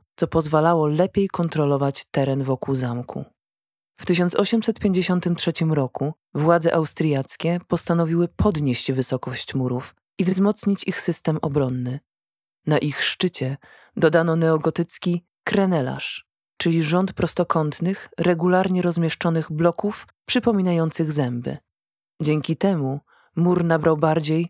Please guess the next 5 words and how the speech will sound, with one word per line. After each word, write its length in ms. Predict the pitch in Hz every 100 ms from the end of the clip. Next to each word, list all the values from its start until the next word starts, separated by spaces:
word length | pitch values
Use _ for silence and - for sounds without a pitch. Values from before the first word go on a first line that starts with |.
| -
warownego 640 | 151 170 170 165 170 160
charakteru. 640 | 151 156 151 - 127 123 143 _ _ _ _ _ _ _
Tuż 200 | - 220
pod 240 | - 190 - -
krenelarzem 800 | 185 170 160 131 127 131 170